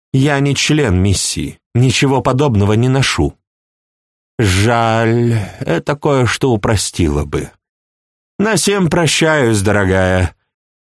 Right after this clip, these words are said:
Это наша последняя ночь порознь». «Ночь вместе тоже будет последней»,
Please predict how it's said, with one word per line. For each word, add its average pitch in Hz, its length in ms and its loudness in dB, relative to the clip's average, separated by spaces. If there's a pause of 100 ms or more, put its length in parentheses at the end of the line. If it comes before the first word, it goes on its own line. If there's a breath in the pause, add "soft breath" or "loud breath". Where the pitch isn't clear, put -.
Это 170 180 0
наша 151 400 0
последняя 110 960 0
ночь 87 800 -2
порознь». 76 720 -4 (1300)
«Ночь 95 560 -2
вместе 127 640 -2
тоже 117 420 0
будет 107 380 0
последней», 95 920 -2